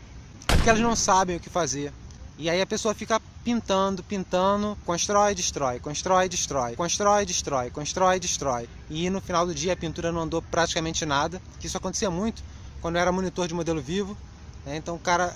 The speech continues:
a, a pose tinha três horas, por exemplo,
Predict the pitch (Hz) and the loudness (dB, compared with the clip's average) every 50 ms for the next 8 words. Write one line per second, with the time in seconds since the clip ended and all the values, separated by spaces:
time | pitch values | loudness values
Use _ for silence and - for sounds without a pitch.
0 | - - - 156 156 156 151 160 160 156 151 - 147 151 - - 180 180 185 196 | -8 -10 -8 -6 -2 2 4 4 6 4 4 2 -2 -4 -2 -2 0 0 2 2
1 | 180 - 180 190 190 180 165 143 - - 180 180 165 - - 170 196 196 156 127 | 2 0 0 0 0 0 0 -2 -2 -2 -2 -2 -2 -2 -2 -2 -2 -2 0 2
2 | 156 165 185 185 175 160 - - 156 143 131 117 139 175 202 214 214 202 214 214 | 4 4 6 4 4 0 -4 -6 -4 -4 -4 -2 0 2 2 2 0 -2 -4 -8